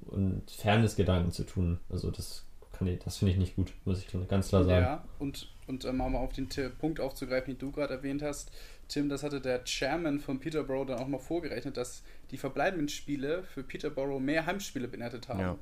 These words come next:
Speaker 3: das kommt dazu.
Speaker 2: Und sie in dem, in den Heimspielen einen höheren, ein Point-per-Game-Ratio hatten als in den Auswärtsspielen.
Speaker 3: Mhm.
Speaker 2: Und das bei den Konkurrenten eher
Speaker 1: Ja.
Speaker 2: anders aussah. Also es ist, äh, vor allem da der Punkt gewesen. Und es gab auch dann, ähm,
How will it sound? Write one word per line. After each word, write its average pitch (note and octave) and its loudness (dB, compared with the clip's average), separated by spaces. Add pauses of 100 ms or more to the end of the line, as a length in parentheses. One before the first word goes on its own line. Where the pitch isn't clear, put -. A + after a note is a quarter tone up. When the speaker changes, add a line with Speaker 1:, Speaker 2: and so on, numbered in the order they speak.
Speaker 3:
das G2+ -6
kommt F#2+ -2
dazu. G2 -2
Speaker 2:
Und G#2 2
sie B2+ -2
in C3 -2
dem, B2 -4
in C3+ -2
den C3 0
Heimspielen D3 0
einen C3 0
höheren, D#3 0 (500)
ein B2 -4
Point-per-Game-Ratio C#3 -2
hatten C#3+ -4
als C3+ -6
in C#3+ 0
den - -4
Auswärtsspielen. A#2 -4
Speaker 3:
Mhm. G2+ -2
Speaker 2:
Und - -8
das C3+ -4
bei C3 -2
den C3+ -2
Konkurrenten D3+ -2
eher D#3 0
Speaker 1:
Ja. F#2 0 (140)
Speaker 2:
anders F#3+ 0
aussah. A#2 -4
Also C3 -2
es C#3+ -4
ist, C#3+ -4
äh, C3+ 0 (480)
vor - -4
allem D3 0
da C#3 2
der C#3 0
Punkt E3+ -6
gewesen. B2+ -4
Und B2+ -6
es - -6
gab C#3 -2
auch C3 -2
dann, C3 -4 (880)
ähm, C3 -2